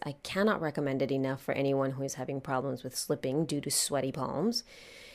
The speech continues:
The only drawback is that it does not work on the jade mat.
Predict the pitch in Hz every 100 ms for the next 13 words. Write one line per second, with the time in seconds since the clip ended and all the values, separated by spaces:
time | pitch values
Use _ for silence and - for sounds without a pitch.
0 | - 185 185 170 180 160 147 147 156 170
1 | 170 156 147 143 143 139 139 143 139 135
2 | 139 - - _ _ _ _ - 175 214
3 | 220 202 165 170 156 147 127 123 -